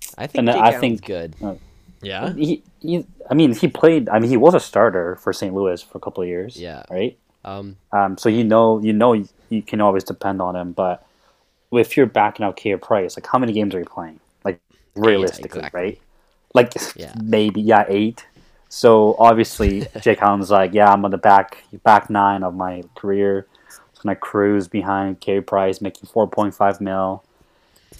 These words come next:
Speaker 2: You know, going to
Speaker 1: True.
Speaker 2: Montreal, get some poutine, you know, go to strip
Speaker 1: <laughs>
Speaker 2: clubs, have a good time.
Speaker 3: Yeah, facts. <laughs>
Speaker 2: Um, now, Price is injured, so he's like, "Oh,
Speaker 3: Oh,
Speaker 2: crap,
Speaker 3: damn.
Speaker 2: I actually have to,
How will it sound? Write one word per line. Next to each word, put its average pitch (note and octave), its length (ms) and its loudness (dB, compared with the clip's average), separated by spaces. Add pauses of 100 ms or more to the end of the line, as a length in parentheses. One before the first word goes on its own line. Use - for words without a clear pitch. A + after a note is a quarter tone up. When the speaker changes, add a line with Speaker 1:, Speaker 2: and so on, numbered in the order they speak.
Speaker 2:
You G#2+ 100 -4
know, G2+ 180 2
going G#2 180 2
to G#2 60 -6
Speaker 1:
True. - 20 -2
Speaker 2:
Montreal, G2+ 520 2
get G2+ 140 -8
some G#2 120 -6
poutine, G2+ 680 -2
you G2 80 -8
know, G2 300 -8 (400)
go A2 80 -2
to G2 80 -6
strip - 220 -8
Speaker 1:
<laughs> - 80 -6
Speaker 2:
clubs, G#2 480 2
have G2+ 200 -2
a - 20 -10
good G2+ 100 -4
time. G2+ 460 -4
Speaker 3:
Yeah, G2+ 280 -10
facts. F#2 500 -12
<laughs> - 60 -20 (240)
Speaker 2:
Um, G2 340 0
now, G#2 580 8
Price A2+ 220 4
is G2 140 -4
injured, F#2+ 400 0
so G2+ 80 -4
he's G2 80 -2
like, G2+ 260 -2
"Oh, G2 200 4
Speaker 3:
Oh, G#2 260 -2
Speaker 2:
crap, G#2+ 140 4
Speaker 3:
damn. F#2+ 100 2
Speaker 2:
I F2+ 120 2
actually G#2 180 -4
have - 80 -2
to, F#2+ 160 -12